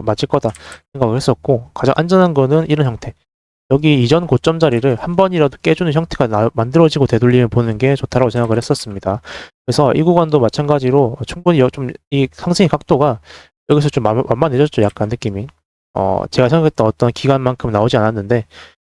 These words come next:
이 정도 됐었으면은 아마 매수로 들어갔을 것 같지만, 어쨌든, 어, 여기는 매수가 좀 애-, 애매하지 않았을까 저는 생각하고 있습니다. 적어도 저는 이렇게 상방으로 에이비씨를 하나 만들어주고 나서 이 구간과 이 구간쯤을 지켜주는 지그재가 만들어지면은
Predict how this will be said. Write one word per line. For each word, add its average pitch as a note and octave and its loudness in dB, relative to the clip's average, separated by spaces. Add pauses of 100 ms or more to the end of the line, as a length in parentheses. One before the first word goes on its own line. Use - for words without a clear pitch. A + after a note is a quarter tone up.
(180)
이 C#3+ 2
정도 F3+ 4
됐었으면은 A#2+ 0
아마 A2+ 0
매수로 A#2+ 2
들어갔을 A#2 -2
것 - -2
같지만, A#2+ -2
어쨌든, C#3+ 0 (680)
어, G#2+ 0
여기는 C#3+ 2
매수가 C3+ 0
좀 B2 -4
애-, - -10 (120)
애매하지 D#3+ 4
않았을까 A2 -2
저는 A#2+ -2
생각하고 C3+ 0
있습니다. G#2 -8 (180)
적어도 C3 2
저는 B2+ 2 (340)
이렇게 - -6
상방으로 E3+ 2
에이비씨를 C3+ 2
하나 B2+ 2
만들어주고 C#3+ 0
나서 A2 -2 (160)
이 E3 -2
구간과 A#2+ -2
이 D3 -2
구간쯤을 D3 0 (400)
지켜주는 D3 0
지그재가 B2+ 2
만들어지면은 B2+ 0